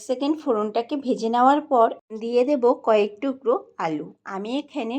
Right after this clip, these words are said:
দুটো বড় সাইজের আলুকে লম্বা টুকরো করে কেটে নিয়েছি। আর দিয়েছি একটা টমেটো কুচি। এর মধ্যে পরিমাণ মতো লবণ এবং হলুদ দিয়ে দেব। এখন আলুগুলোকে একটু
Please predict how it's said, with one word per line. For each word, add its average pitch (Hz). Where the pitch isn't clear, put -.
দুটো 220
বড় 196
সাইজের 262
আলুকে 233
লম্বা 196
টুকরো 240
করে 240
কেটে 190
নিয়েছি। 160
আর 220
দিয়েছি 285
একটা 226
টমেটো 175
কুচি। 160
এর 208
মধ্যে 233
পরিমাণ 208
মতো 262
লবণ 208
এবং 202
হলুদ 180
দিয়ে 156
দেব। 151
এখন 240
আলুগুলোকে 214
একটু -